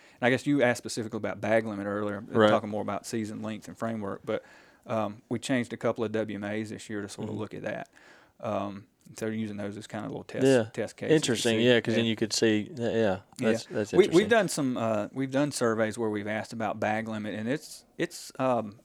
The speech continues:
Speaker 1: here in our state, uh, there's almost equal support for going lower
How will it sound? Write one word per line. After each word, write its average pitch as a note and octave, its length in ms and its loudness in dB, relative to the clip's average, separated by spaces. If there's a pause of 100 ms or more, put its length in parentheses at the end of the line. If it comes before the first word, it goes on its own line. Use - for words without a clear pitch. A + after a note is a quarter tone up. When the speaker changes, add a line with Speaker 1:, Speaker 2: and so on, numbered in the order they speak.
(180)
Speaker 1:
here D#3 200 0
in C#3 180 0
our B2 180 -2
state, A2+ 500 -4 (460)
uh, A2+ 100 -4
there's A#2+ 440 -4 (540)
almost C3+ 500 2
equal A#2+ 280 -2
support A2+ 540 -2 (160)
for G#2+ 460 -2 (500)
going G#2+ 280 -4
lower G#2 440 -2